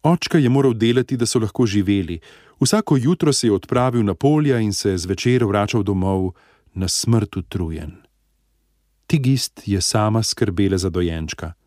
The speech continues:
Previjala ga je, ga hranila, umivala, pestovala, tolažila, uspavala, zdravila, mu pela in ga zibala.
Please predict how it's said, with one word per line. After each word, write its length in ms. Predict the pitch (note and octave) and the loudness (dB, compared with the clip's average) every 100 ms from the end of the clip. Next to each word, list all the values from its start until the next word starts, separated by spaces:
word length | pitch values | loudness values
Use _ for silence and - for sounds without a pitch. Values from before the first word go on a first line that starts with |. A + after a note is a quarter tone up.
| _ _ _ _ _ _ | _ _ _ _ _ _
Previjala 540 | - A2 F#2 G#2 G2+ G2 | 0 2 4 2 2 0
ga 120 | F#2+ | 0
je, 280 | F#2+ F#2 F#2+ _ _ _ _ - | -2 -2 -6 _ _ _ _ -4
ga 80 | A2+ | -2
hranila, 680 | - G#2 F2+ G#2 G#2+ G2 F#2 | 0 0 2 2 2 2 0
umivala, 680 | F2 G2 G#2+ G2 F#2+ F2+ F2+ _ _ _ - | -2 0 0 2 -2 -4 -8 _ _ _ -4
pestovala, 800 | C#3+ - F2+ F#2+ F#2+ F#2 F#2 F#2 _ _ _ _ - - | -2 -2 0 0 0 0 -4 -8 _ _ _ _ -16 -2
tolažila, 680 | A#2 G2 G2 F#2+ F#2+ F2+ F2+ _ _ _ _ _ _ | 2 2 2 0 -2 -4 -8 _ _ _ _ _ _
uspavala, 720 | A#2 - A2 A2 G#2 G2 F#2+ - _ _ - | -6 -2 0 2 2 0 -2 -8 _ _ -12
zdravila, 600 | G2 G#2+ G#2+ G#2 F#2+ F#2 - - | -2 2 2 0 -2 -4 -6 0
mu 100 | E3 | 0
pela 340 | - B3 G#3+ | 2 2 4
in 160 | F3 D3 | 2 2
ga 100 | A#2 | 0
zibala. 560 | F#2 E2+ E2 D#2+ D#2+ | -2 -8 -10 -12 -16